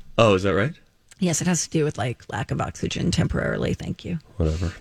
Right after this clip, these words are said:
Speaker 2: I'll be fine. <laughs> So the reason is he had some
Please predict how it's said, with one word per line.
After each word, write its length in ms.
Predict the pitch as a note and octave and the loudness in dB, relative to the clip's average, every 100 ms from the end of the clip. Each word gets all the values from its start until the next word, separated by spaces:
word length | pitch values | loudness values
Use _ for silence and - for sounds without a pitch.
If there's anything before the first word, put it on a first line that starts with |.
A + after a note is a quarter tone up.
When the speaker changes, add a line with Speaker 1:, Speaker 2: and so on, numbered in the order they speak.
| - | 2
Speaker 2:
I'll 120 | F3+ | 4
be 100 | D#3+ | 4
fine. 380 | - E3+ F3+ F3 _ _ - | 2 0 0 -2 _ _ -4
<laughs> 1300 | - - - - - - - - - - - - - A3+ G#3+ - G#3 - - - - - D4 E4+ D4 A#3 | 0 0 -2 -12 -18 -2 -2 0 -4 -4 -4 -4 -4 -8 -6 -10 -10 -10 -18 -18 -18 -12 -8 -6 -6 -8
So 280 | - - D#4+ | -4 4 6
the 100 | D4+ | 6
reason 380 | C#4+ F#4+ E4 C4+ | 4 4 4 4
is 140 | G#3+ | 4
he 140 | A3 G#3+ | 4 4
had 220 | F#3+ E3+ | 4 4
some 200 | F3 | 2